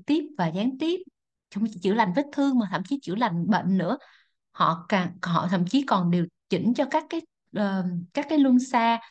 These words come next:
các cái tuyến có hệ thần kinh để tạo ra sự hài hòa sức khỏe. Giống như mình nói rồi đó, cái, cái tay của mình, cái cơ thể của mình, nó, nó tự động nó chữa lành, đúng không ạ? Mình đâu có làm gì đâu. Nó cái sự tí, trí thông minh của cơ thể mình đó.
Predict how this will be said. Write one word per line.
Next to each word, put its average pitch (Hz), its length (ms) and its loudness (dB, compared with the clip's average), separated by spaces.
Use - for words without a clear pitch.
các 277 160 0
cái 302 180 0
tuyến 294 180 6
có 302 60 -2
hệ 208 140 2
thần 175 220 0
kinh 226 160 2
để 214 160 2
tạo - 140 2
ra 208 120 -2
sự 165 160 -6
hài 175 180 -4
hòa 170 160 0
sức 285 220 -6
khỏe. - 160 0
Giống 302 100 4
như 320 80 6
mình 226 200 6
nói 208 180 2
rồi 330 80 -2
đó, 294 200 -4
cái, 339 120 -6
cái 330 120 -8
tay 277 240 2
của 285 60 2
mình, 208 240 4
cái 320 160 -10
cơ 294 140 2
thể 233 200 -2
của 277 80 -4
mình, 190 580 0
nó, 262 220 -2
nó 339 120 0
tự 185 140 0
động 196 260 0
nó 302 140 2
chữa 185 120 -2
lành, 247 240 2
đúng 285 100 -2
không 320 160 -2
ạ? 220 160 -2
Mình 233 120 2
đâu 254 120 0
có 302 80 0
làm 240 260 0
gì 285 120 0
đâu. 247 140 0
Nó - 340 -18
cái 370 140 -2
sự - 180 -6
tí, 320 180 -2
trí 359 200 2
thông 320 140 0
minh 294 140 4
của 277 100 0
cơ 285 200 0
thể 220 200 -2
mình 240 200 0
đó. 262 100 -2